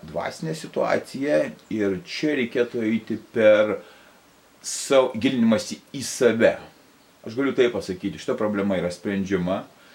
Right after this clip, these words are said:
ir aš sprendžiu, sukūręs savo programą, kurią pritaikau tau,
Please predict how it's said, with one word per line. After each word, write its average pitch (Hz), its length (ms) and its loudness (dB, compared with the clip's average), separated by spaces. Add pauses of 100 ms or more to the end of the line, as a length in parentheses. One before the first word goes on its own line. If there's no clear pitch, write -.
(300)
ir 110 200 -2
aš 110 160 -2
sprendžiu, 113 800 4
sukūręs - 480 -2
savo 107 220 4
programą, 104 480 0
kurią 98 220 2
pritaikau 92 600 0
tau, 98 460 2